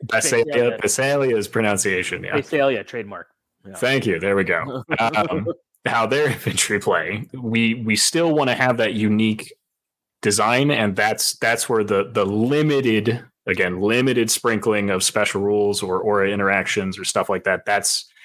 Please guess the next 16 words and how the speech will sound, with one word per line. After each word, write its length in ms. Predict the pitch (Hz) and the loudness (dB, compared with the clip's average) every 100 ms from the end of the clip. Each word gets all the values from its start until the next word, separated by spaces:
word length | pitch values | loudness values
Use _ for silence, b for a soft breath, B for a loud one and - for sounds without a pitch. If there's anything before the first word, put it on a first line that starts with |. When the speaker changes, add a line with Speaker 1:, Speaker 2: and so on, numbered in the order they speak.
| B - | B -4
Speaker 1:
you 60 | 98 | -2
know, 40 | |
Northern 300 | 98 117 123 | 0 0 2
Alliance 340 | 123 123 120 - | 2 2 0 0
versus 300 | 117 107 110 | 0 0 -2
Twilight 340 | 120 110 110 | 0 2 2
Kin. 320 | 107 110 107 B B B - | 2 0 0 B B B -2
You 200 | 123 190 | 0 0
can 140 | 170 | 0
play 220 | 240 247 | 0 2
a 80 | 156 | 0
Northern 360 | 131 120 120 123 | 2 2 2 2
Alliance 300 | 123 135 180 | 2 2 0
infantry 320 | 165 117 95 | -2 0 0
list 240 | 87 - | 0 -4
now. 180 | 98 | -4